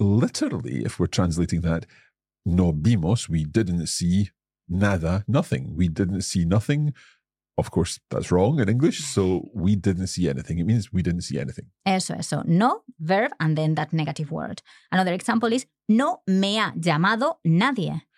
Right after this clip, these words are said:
Speaker 1: No me ha llamado nadie. So not to me has called no one.
Speaker 2: Ajá.
Speaker 1: No one called me.
Speaker 2: <laughs> Eso es.
Speaker 1: <laughs> No me ha llamado nadie.
Speaker 2: Or no he desayunado tampoco.
Speaker 1: Okay,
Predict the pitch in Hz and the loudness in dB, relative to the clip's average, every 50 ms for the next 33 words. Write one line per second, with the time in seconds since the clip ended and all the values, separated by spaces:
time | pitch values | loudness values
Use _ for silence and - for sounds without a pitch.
0 | _ _ _ _ _ _ - - 87 90 92 107 120 - - _ - 85 87 87 | _ _ _ _ _ _ -6 -2 0 2 4 4 2 0 -4 _ -6 -2 0 0
1 | 90 - - 101 107 113 - - 98 - 87 87 85 87 90 90 87 85 82 90 | 0 0 0 0 0 0 0 -2 -2 -2 0 0 2 2 2 2 2 2 0 0
2 | 87 - - 92 85 82 90 90 90 78 80 80 80 76 71 71 - - - 90 | -2 -2 -2 -2 0 0 2 2 0 0 0 0 0 0 -2 -2 -4 -4 0 0
3 | 82 80 78 76 - - - 90 87 87 95 107 107 92 - - - - - _ | 2 2 0 -2 -4 -6 -4 -2 0 2 2 2 2 0 -4 -8 -10 -10 -10 _
4 | _ - - - 95 85 85 87 87 92 87 90 85 - - - 85 80 78 78 | _ -8 -2 0 0 2 2 2 2 2 2 0 -2 -4 -6 -2 0 0 0 0
5 | - - - - - - 87 87 87 85 78 78 78 85 98 110 107 90 76 73 | -4 -8 -10 -8 -2 -2 0 0 0 -2 -4 -4 0 2 2 4 4 2 0 0
6 | 78 113 165 202 - _ - 190 175 143 156 185 226 285 - _ _ _ _ - | 0 0 0 0 -2 _ -4 -2 0 0 0 0 -2 -4 -8 _ _ _ _ -4
7 | 196 180 170 85 85 - 87 95 - - - 180 175 185 123 87 76 67 65 - | -2 0 0 0 0 0 0 -2 0 0 0 0 0 -2 -2 -4 -6 -6 -8 -10
8 | - - - 180 190 208 202 202 208 190 202 156 - - - - 349 349 - 95 | -8 -2 -2 0 2 0 0 0 -2 0 0 0 -2 -4 -6 -4 -4 -4 -4 -4
9 | 90 101 110 123 - - - 95 92 95 82 - - 90 87 87 85 80 87 85 | -2 -2 -2 -2 -2 -6 -10 -8 -6 -6 -4 -2 -2 -2 0 0 0 0 0 0
10 | 95 - - 76 80 73 65 - 98 - _ _ _ _ _ _ _ _ _ _ | 0 0 0 -2 -2 -4 -4 -6 -10 -14 _ _ _ _ _ _ _ _ _ _
11 | _ _ _ - 247 254 262 262 285 359 415 453 494 _ _ _ - 208 202 220 | _ _ _ 0 0 2 2 2 0 0 -2 -4 -8 _ _ _ 0 2 4 4
12 | 247 269 247 - - 196 202 240 254 254 269 262 - 311 294 262 254 220 170 160 | 4 2 0 -2 -2 0 0 2 2 0 -2 -2 -2 -2 0 2 2 2 2 2
13 | 165 196 233 - _ - - 254 254 233 - - - - - - - - - _ | 0 0 -2 -4 _ -2 2 2 2 2 2 0 -6 -6 -6 -8 -8 -8 -8 _
14 | _ _ _ _ _ _ - 73 76 - - 85 80 60 64 | _ _ _ _ _ _ -2 -2 -2 0 2 2 2 2 0